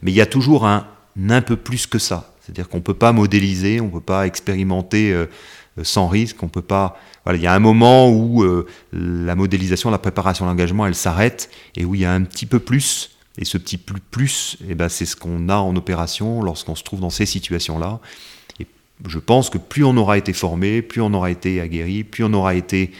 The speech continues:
euh, préparé et plus on sera capable, dans ces situations-là, d'avoir un certain nombre de, de, de, de situations, de,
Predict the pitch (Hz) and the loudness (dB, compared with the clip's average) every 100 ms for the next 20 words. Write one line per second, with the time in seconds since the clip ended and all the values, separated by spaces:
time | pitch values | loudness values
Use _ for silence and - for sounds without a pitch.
0 | - - - _ - - 110 101 95 95 | -20 -20 -20 _ -10 0 2 4 4 4
1 | 107 123 117 92 - - - 123 131 113 | 4 2 2 -4 -6 -8 0 4 4 2
2 | - _ _ - 87 - 101 - 104 117 | -4 _ _ -12 -8 -2 -2 0 2 6
3 | 113 95 110 110 117 - 107 107 101 - | 4 6 2 4 2 0 -2 0 2 0
4 | 101 98 95 - - - _ _ 80 85 | 2 2 0 -4 -20 -20 _ _ -4 0
5 | 95 87 82 92 95 95 95 85 80 82 | 2 0 -2 -4 -2 -2 0 -2 -4 -6
6 | 82 80 82 80 80 80 80 78 80 - | -6 -6 -6 -8 -8 -8 -8 -8 -8 -6
7 | - 92 - 95 95 85 80 | -2 -2 0 -4 -4 -6 -8